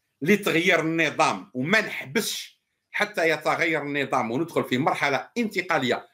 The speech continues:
ماشي تاسيسيه ودستوريه هذيك يحشيو لكم، ما كان لا، هذيك تحصلوا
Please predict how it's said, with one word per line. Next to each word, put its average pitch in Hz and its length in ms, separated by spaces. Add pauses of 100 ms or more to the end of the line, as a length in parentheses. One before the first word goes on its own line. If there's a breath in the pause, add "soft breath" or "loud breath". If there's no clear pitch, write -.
(160)
ماشي 196 260
تاسيسيه 214 640
ودستوريه 160 600
هذيك 135 180
يحشيو 147 340
لكم، 117 240
ما 143 80
كان 240 220
لا، 139 340 (100)
هذيك 156 180
تحصلوا - 480